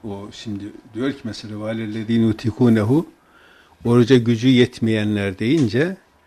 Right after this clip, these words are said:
"Gücüm, gücümün yetmediğinde de ben karar vereceğim, bir fidye verecek." Tamam.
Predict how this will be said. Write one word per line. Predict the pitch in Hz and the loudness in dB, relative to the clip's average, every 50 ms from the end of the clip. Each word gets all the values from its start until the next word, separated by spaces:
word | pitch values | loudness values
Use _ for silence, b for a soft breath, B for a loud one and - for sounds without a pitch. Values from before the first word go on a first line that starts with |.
| b b b b b b b b _ | b b b b b b b b _
"Gücüm, | - 120 107 123 135 131 123 | -4 -2 4 6 6 6 6
gücümün | 123 113 117 113 131 127 127 123 | 2 -2 0 2 6 6 8 8
yetmediğinde | 123 127 - - 127 120 110 120 120 117 117 113 | 6 6 4 2 0 0 2 2 2 4 4 2
de | 107 107 | 2 2
ben | 131 135 131 | 4 2 2
karar | - 127 117 113 110 107 110 | 4 4 4 4 4 4 4
vereceğim, | 117 110 107 117 156 170 170 156 | 2 0 0 0 0 0 2 2
bir | 143 | 2
fidye | - - 135 117 123 113 104 | 2 0 0 2 4 4 4
verecek." | 98 95 98 92 - - - - _ - | 4 2 -2 -4 -4 -8 -14 -14 _ -6
Tamam. | - 160 110 101 98 98 139 165 | -2 -2 0 0 -2 -4 -8 -10